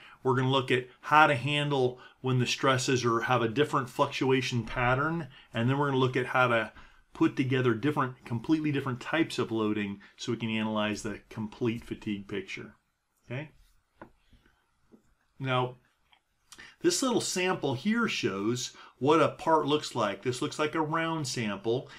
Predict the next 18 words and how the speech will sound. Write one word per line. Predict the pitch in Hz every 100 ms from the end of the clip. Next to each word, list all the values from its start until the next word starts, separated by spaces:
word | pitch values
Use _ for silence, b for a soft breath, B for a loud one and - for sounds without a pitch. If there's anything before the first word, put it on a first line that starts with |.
| B -
and | 139
if | 127
we | 156
look | 185 285 285
at | 180
this, | 151 180 190
we | 175
can | - 151 135
see | - 208
that | 190
it | 151
failed. | - 180 170 123 98 98 B B B
It | 147
looks | 175 285 320 -
like | 175 147 -
all | 165 196 226
these | 226 208 156
little | 190 185 175 151